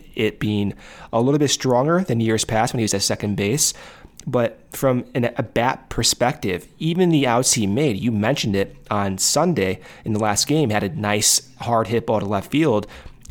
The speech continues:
He was, he was blasting the ball all over the place. He had a few outs to right field that unfortunately were caught, and he had a few hard hit grounders that unfortunately were right at the third baseman. So I, I love it.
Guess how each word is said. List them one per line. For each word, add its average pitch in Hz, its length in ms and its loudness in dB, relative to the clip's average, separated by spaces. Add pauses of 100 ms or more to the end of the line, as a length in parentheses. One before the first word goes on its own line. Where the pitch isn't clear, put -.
He 160 160 2
was, 190 100 4
he 190 300 0
was 202 100 2
blasting 117 520 2
the 123 60 2
ball 123 200 2
all 123 180 2
over 269 140 2
the 262 60 2
place. - 340 -6
He 180 140 -2
had 190 120 4
a - 20 -6
few 160 360 2
outs 127 380 2
to 123 100 0
right 127 280 2
field 113 360 2 (320)
that 120 100 2
unfortunately 123 460 0
were 113 100 0
caught, 131 340 -2
and 143 120 0
he 135 60 2
had 147 200 2
a - 240 -8
few 147 300 0
hard 127 240 0
hit 131 100 0
grounders 139 560 0
that 117 80 0
unfortunately 123 440 0
were 117 160 2
right 113 220 0
at 123 80 -2
the 123 60 -14
third 117 180 -2
baseman. - 440 -4 (720)
So 131 120 -2
I, 127 200 0 (340)
I 113 120 0
love 127 200 0
it. - 140 -14